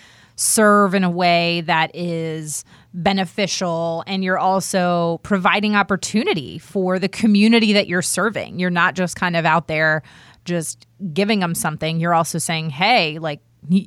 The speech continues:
do you need a job? We've got a job for you," kind of thing. And you're giving them,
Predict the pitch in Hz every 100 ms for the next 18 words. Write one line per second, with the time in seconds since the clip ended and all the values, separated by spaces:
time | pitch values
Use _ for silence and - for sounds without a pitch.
0 | 180 190 190 208 208 156 175 233 165 -
1 | 175 175 165 180 175 156 156 180 165 156
2 | - 69 85 - 156 143 143 98 156 165
3 | 160 165 170 160 151